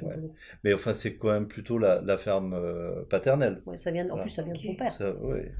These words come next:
Speaker 2: oui.
Speaker 3: Ok.
Speaker 1: Donc, euh,
Speaker 3: Ok. Euh, Marie-Françoise et Gaston, qu'est-ce que ça vous fait que je vous pose toutes ces questions ?
Speaker 1: Oh, euh, moi, c'est, c'est des, c'est, alors, pas toutes les questions,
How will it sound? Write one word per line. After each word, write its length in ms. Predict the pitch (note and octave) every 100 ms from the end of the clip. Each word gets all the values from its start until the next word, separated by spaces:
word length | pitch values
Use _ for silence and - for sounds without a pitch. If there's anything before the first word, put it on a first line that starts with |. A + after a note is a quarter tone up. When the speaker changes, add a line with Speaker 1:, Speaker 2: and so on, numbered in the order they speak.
| -
Speaker 2:
oui. 60 | -
Speaker 3:
Ok. 0 |
Speaker 1:
Donc, 180 | - -
euh, 400 | - E3 - -
Speaker 3:
Ok. 160 | C#4 A3 G3+ - - - - A#3
Euh, 1160 | A3+ G#3+ G#3+ G#3 G#3 G#3 G#3 C#3 C#3 - - - - - A3+ - _ _ - _ _ _ _ A3
Marie-Françoise 1500 | G#3+ A#3+ C4+ C#4 D4 D4 D4 C4 - - B3 A#3+ C#4 B3+ A#3
et 100 | A3+
Gaston, 400 | A#3 A3+ - B3
qu'est-ce 220 | C#4 -
que 120 | D#4+
ça 240 | D4+ D#4 C#4
vous 220 | B3 B3+
fait 380 | - C#4 C#4 C#4
que 120 | A#3+
je 80 | A3
vous 120 | A3+
pose 280 | - A#3+ A3+
toutes 200 | A3 G#3
ces 160 | A#3
questions ? 500 | A3 G#3+ - - F#3+ F#3+ _ _ _ _ _ - - - - - - - - -
Speaker 1:
Oh, 160 | - - -
euh, 260 | D#3 D3+ E3 _ _ _ _ F#3+
moi, 100 | A3
c'est, 240 | - F#3
c'est 180 | - F3
des, 320 | F#3 F3 -
c'est, 280 | - F#3+ G3
alors, 160 | F3 E3+ - -
pas 100 | C#4 -
toutes 180 | D4+ -
les 80 | C4
questions, 460 | A3 - C#4+ F#4+